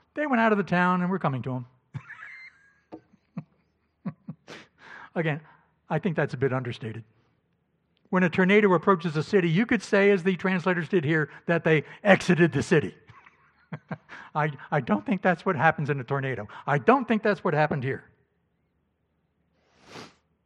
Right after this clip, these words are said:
It doesn't quite capture what's going on. I don't think they stopped off to pick up some groceries on the way or chit-chat over a cup of coffee at Starbucks. I don't think that's it. This woman who kept herself from the public eye for years,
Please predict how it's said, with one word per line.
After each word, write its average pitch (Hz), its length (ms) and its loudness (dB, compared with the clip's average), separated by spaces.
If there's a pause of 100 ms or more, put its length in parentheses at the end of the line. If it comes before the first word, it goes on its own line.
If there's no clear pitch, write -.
It 135 60 -12
doesn't 156 200 2
quite 160 180 0
capture 170 340 -2
what's 135 140 -4
going 135 240 -2
on. 113 260 -6 (240)
I 143 100 -4
don't 277 180 -2
think 254 120 -12
they 254 100 -4
stopped 214 300 -2
off 202 220 -2
to 185 60 -6
pick 170 220 -6
up 180 120 -4
some 185 160 -8
groceries 160 420 -4
on 170 100 -4
the 156 80 -6
way 151 280 -4 (220)
or 151 80 -4
chit-chat 175 440 0
over 160 240 -2
a 156 40 -8 (160)
cup 160 140 0
of - 60 4
coffee 151 260 -2
at 147 80 -8
Starbucks. 117 440 -4
I 113 80 -8
don't 247 300 -6
think 208 240 -2 (200)
that's 135 300 -4
it. - 160 -10 (420)
This 196 200 2
woman 180 260 2
who 156 100 0
kept 175 220 -4
herself 175 380 -4 (180)
from 151 160 -8
the 143 60 -6
public 180 300 -4
eye 156 200 -2
for 135 180 -4
years, 135 760 0